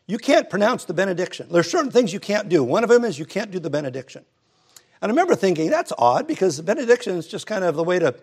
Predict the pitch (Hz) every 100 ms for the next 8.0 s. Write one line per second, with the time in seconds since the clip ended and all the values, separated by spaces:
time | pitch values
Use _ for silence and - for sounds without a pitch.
0 | _ - 180 208 185 190 - - 247 240
1 | 151 - 185 247 330 _ - 226 247 247
2 | 381 370 - - 190 226 160 180 285 254
3 | 208 190 - 339 - 156 - _ _ _
4 | _ _ _ - 202 214 226 220 170 214
5 | 285 196 170 160 151 156 202 170 185 185
6 | 185 - 208 196 143 - 220 247 233 139
7 | 160 151 170 - 143 143 131 123 131 151